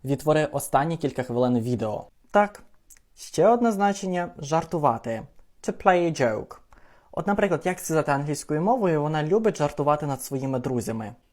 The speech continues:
She likes to play jokes on her friends. Правильно.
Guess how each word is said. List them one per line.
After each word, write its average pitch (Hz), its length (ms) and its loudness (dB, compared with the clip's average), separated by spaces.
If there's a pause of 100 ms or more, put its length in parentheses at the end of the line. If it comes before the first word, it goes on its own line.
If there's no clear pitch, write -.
(140)
She 165 680 2
likes 139 480 4
to 160 100 -4
play 139 380 0 (120)
jokes 131 440 0
on 131 100 0 (100)
her 120 120 -4 (200)
friends. 104 560 -2 (220)
Правильно. 226 480 4